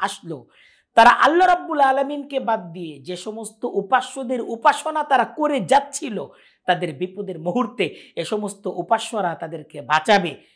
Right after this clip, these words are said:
কোথায়? চূড়ান্ত বিপদের মুহূর্তে তাদের এ সমস্ত উপাস্যগুরু তো তাদের কোনোই কাজে আসলো না। ইতিহাস আলোচনার পর আল্লাহ রাব্বুল আলামিন এ সূরার শিক্ষা হিসেবে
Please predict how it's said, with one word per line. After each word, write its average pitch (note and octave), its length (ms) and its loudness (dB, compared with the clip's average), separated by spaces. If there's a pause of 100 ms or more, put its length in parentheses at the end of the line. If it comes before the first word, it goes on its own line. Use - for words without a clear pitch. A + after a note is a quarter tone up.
(140)
কোথায়? A3 480 2 (800)
চূড়ান্ত D#4 540 8
বিপদের A3+ 600 2
মুহূর্তে F3+ 640 -2 (280)
তাদের F3+ 260 6
এ F#3+ 160 -2
সমস্ত G3+ 580 -8
উপাস্যগুরু G3 640 -4
তো G3+ 140 -10
তাদের G3 320 -6
কোনোই D#3+ 360 -8
কাজে G3+ 260 2
আসলো G#3 320 -2
না। G3 260 -12 (200)
ইতিহাস F#3+ 520 -2
আলোচনার C#3+ 460 -6
পর A3 300 -4 (460)
আল্লাহ G#3+ 240 10
রাব্বুল D#3+ 300 0
আলামিন F#3+ 560 2 (240)
এ F#3 80 0
সূরার A3 320 6
শিক্ষা C#4+ 440 0
হিসেবে G3 720 -2